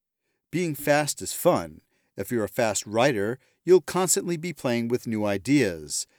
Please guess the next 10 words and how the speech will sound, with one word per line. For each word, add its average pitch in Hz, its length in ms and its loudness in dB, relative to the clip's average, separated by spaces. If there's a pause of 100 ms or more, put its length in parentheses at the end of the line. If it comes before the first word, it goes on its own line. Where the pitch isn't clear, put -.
(160)
You 107 100 -6
won't 107 200 -2
be 104 140 -4
bogged 107 360 -2
down 123 460 0
in 123 100 -6
a 117 60 -2
single 110 360 -2
dread 107 380 -4
effort. 104 540 -6